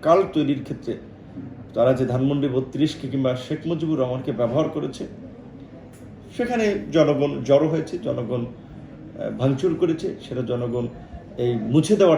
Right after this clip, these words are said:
চেষ্টা করেছে যে এই কাল্ট, এই বয়ানকে কেন্দ্র করেই তো তারা মানুষের উপরে অত্যাচার, নির্যাতন, নিপীড়ন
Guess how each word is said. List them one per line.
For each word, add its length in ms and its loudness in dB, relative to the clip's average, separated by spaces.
চেষ্টা 300 -2
করেছে 300 -10
যে 180 0
এই 400 6
কাল্ট, 380 8
এই 120 8
বয়ানকে 500 4
কেন্দ্র 300 0
করেই 220 -2
তো 120 -4
তারা 260 6
মানুষের 400 2
উপরে 260 -2
অত্যাচার, 560 -2
নির্যাতন, 540 2
নিপীড়ন 440 0